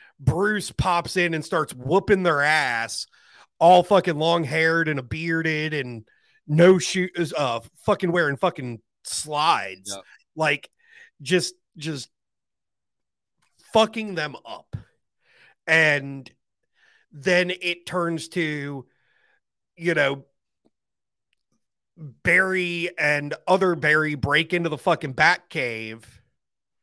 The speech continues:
Speaker 1: and Bruce is just watching them. And then finally he comes down in fucking cape and cowl.
Speaker 2: Shaved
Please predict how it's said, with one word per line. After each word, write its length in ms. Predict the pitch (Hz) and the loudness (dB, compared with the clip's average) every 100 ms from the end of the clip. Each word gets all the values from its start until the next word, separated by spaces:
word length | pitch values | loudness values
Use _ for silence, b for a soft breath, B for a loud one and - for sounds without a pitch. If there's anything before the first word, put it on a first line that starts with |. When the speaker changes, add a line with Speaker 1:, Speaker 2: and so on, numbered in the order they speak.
| _ _ _ _ _ _ _ _ | _ _ _ _ _ _ _ _
Speaker 1:
and 200 | 156 151 | -2 0
Bruce 380 | 127 165 196 170 | 0 0 0 -2
is 140 | 175 - | -6 -4
just 200 | 180 139 | -10 -2
watching 540 | 147 190 190 170 139 | 2 2 2 -4 -8
them. 340 | 110 101 101 120 _ - | -8 -10 -14 -20 _ -6
And 160 | 156 | -2
then 120 | 156 147 | -2 0
finally 460 | 185 180 180 160 | 4 4 2 -2
he 160 | 143 180 | -4 -6
comes 400 | - 175 165 120 | -2 -2 -2 -2
down 320 | 151 143 139 | 2 2 0
in 280 | - 135 139 | -6 -6 -4
fucking 480 | - 143 - 131 - | -2 -2 -4 -14 -12
cape 260 | 135 123 | -10 -8
and 120 | 120 104 | -10 -10
cowl. 340 | 113 85 85 _ _ _ _ _ _ _ | -12 -12 -16 _ _ _ _ _ _ _
Speaker 2:
Shaved 480 | - - 147 107 | -16 -10 -10 -10